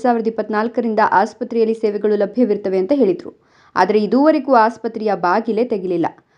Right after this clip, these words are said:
ಇಷ್ಟೊಂದು ಹಣ ಖರ್ಚು ಮಾಡಿ ಸರ್ಕಾರ ಆಸ್ಪತ್ರೆಗಳನ್ನ ನಿರ್ಮಾಣ ಮಾಡಿದ್ರೆ ಆಸ್ಪತ್ರೆಗಳಲ್ಲಿ ಸೌಲಭ್ಯ ಭಾಗ್ಯ ಮಾತ್ರ ಸಿಗ್ತಾ ಇಲ್ಲ.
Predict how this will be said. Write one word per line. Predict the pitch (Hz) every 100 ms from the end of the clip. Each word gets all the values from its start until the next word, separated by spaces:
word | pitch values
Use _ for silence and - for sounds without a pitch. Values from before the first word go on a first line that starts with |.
| _ -
ಇಷ್ಟೊಂದು | 202 247 285 320
ಹಣ | 302 311 311
ಖರ್ಚು | 294 294 294
ಮಾಡಿ | 294 277 277
ಸರ್ಕಾರ | 247 262 254 240
ಆಸ್ಪತ್ರೆಗಳನ್ನ | 240 - 247 240 233 226 220 202
ನಿರ್ಮಾಣ | 208 226 247 208
ಮಾಡಿದ್ರೆ | 170 160 190 302 - _ - - 247
ಆಸ್ಪತ್ರೆಗಳಲ್ಲಿ | 302 - 320 302 262 254 247 247
ಸೌಲಭ್ಯ | 226 233 208 226
ಭಾಗ್ಯ | 202 190 196 185
ಮಾತ್ರ | 175 - 294 277
ಸಿಗ್ತಾ | - 175
ಇಲ್ಲ. | 160